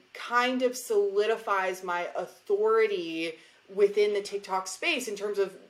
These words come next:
teaching TikTok and understanding TikTok. And I specifically got hired for this kind of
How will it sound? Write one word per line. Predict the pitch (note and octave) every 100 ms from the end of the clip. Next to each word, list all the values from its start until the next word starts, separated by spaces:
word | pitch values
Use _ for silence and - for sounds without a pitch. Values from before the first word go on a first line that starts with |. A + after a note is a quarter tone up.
| -
teaching | - C#4+ C#4+ A#3
TikTok | G3+ G3 F#3+ F#3 F3+
and | F3+ F3
understanding | G3+ A#3+ A3+ G3+ F3+ F3
TikTok. | F3 E3+ - F3 E3+ -
And | F#3+ F3+ - - -
I | G3
specifically | - G#3+ - A3+ A3 G#3
got | G3 F3+
hired | - G3+ G#3+ G3 F#3 F#3 G3 - _
for | - A3 G3+ G3 G3 F#3 F#3
this | F#3+
kind | - G3+ F#3+
of | F#3+ F#3